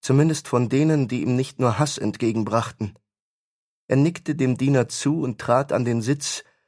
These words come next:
eine einfachere Version des Throns hier im geheimen Raum. Auf ihm saß sie, ihr Körper kalt und die Augen blind.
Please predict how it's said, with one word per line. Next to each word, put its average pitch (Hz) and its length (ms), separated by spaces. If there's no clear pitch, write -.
eine 120 200
einfachere 120 640
Version 117 420
des 110 180
Throns 127 360
hier 131 160
im 120 100
geheimen 120 400
Raum. 113 380
Auf 139 260
ihm 170 260
saß 147 420
sie, 123 400
ihr 104 120
Körper 127 340
kalt 139 640
und - 200
die 113 100
Augen 120 300
blind. 120 420